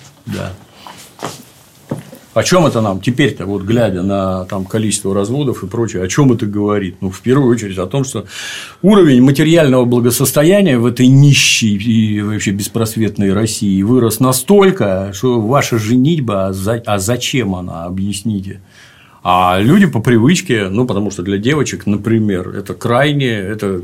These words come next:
вот психологические изменения, они происходят очень сильно медленно.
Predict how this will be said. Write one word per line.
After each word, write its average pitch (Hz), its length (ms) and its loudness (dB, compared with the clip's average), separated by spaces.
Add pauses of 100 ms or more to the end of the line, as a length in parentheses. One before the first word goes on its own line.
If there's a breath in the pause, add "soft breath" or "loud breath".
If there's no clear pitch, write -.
(140)
вот 95 240 -4
психологические 110 760 -4
изменения, 117 540 -2
они 107 200 -4
происходят 107 640 -6
очень 95 240 -6
сильно 95 340 -6
медленно. 87 840 -4